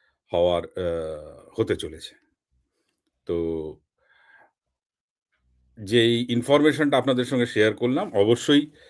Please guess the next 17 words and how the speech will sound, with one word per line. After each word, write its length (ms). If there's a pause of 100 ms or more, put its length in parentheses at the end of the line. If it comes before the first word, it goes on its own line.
(160)
wait 280 (120)
for 340 (580)
official 560
confirmation, 920 (460)
wait 300 (120)
for 180 (160)
other 360 (220)
sources 380 (100)
to 100
confirm। 460 (760)
কিন্তু 580
আমরা 520
ফার্স্ট 360
হ্যান্ড 220
যে 120
ইনফরমেশনটা 680
পাচ্ছি, 540